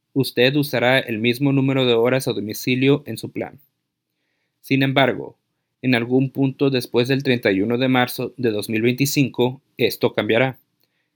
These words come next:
Si su grupo de servicio tiene menos horas, sus horas podrían disminuir después de esa fecha. Hable con su equipo de planificación al respecto. Usted tendrá otro año para prepararse para ese cambio.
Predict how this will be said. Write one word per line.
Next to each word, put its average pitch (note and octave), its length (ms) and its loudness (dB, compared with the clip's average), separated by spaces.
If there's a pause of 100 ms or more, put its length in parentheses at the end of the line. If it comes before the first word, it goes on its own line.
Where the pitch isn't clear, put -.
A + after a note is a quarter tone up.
Si C3 160 -2
su A2 160 -4
grupo A#2+ 320 0
de C3+ 100 2
servicio C3+ 680 2
tiene A#2 260 4
menos A#2 380 2
horas, C3 420 0
sus - 260 -6
horas A#2 300 4
podrían A2+ 440 2
disminuir A#2+ 720 0
después A#2+ 440 -2
de A2+ 180 0
esa A#2 220 -2
fecha. - 380 -2 (720)
Hable A#2 280 2
con C3+ 160 0
su D3 80 0
equipo C3+ 360 0
de C3+ 100 0
planificación B2+ 840 2
al A2 100 2
respecto. - 580 -2 (680)
Usted - 320 -4
tendrá C3 440 2
otro C3+ 340 0
año C3 320 2
para A#2+ 220 2
prepararse G#2+ 600 0
para G2 260 0
ese G#2 280 -4
cambio. G2+ 300 -2